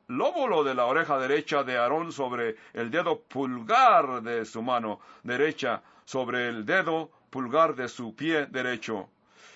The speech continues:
Hizo acercar luego a los hijos de Aarón,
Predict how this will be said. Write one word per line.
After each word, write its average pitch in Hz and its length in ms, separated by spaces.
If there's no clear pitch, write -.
Hizo 180 300
acercar 175 640
luego 180 440
a 165 40
los 147 200
hijos 170 280
de 139 100
Aarón, 175 420